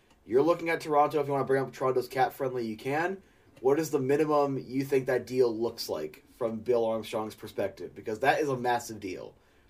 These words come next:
That, that, that's not, you know, a, a guy on, on a one and a half million dollar contract and, and a four, like, that. That's a big deal, money going both ways.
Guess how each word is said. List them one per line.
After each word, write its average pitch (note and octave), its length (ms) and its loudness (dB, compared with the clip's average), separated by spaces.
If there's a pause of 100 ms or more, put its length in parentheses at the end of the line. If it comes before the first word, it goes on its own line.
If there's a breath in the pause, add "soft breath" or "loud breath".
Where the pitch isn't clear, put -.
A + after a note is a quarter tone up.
(180)
That, A#2 120 2
that, C3 180 0
that's C#3 220 0
not, D#3 300 2 (280 soft breath)
you B2 100 -8
know, B2 200 4
a, A#2+ 220 2
a C3 40 0
guy C3 300 2
on, A#2+ 100 0
on B2 180 -2
a A2+ 600 -8
one C3 180 2
and A#2 80 -2
a A2 40 -2
half B2 280 0
million A#2+ 280 -4
dollar A2 280 -2
contract A2+ 720 -4
and, G#2+ 80 -2
and G#2+ 160 -6
a G#2 40 -10
four, A2+ 240 -6
like, G#2 240 -6
that. A#2 200 -2
That's A#2 200 -4
a B2 40 -2
big A2 440 -2 (360)
deal, G#2+ 360 -2 (100)
money A2 280 -6
going G#2 220 -6
both G2 240 -6
ways. E2 360 -8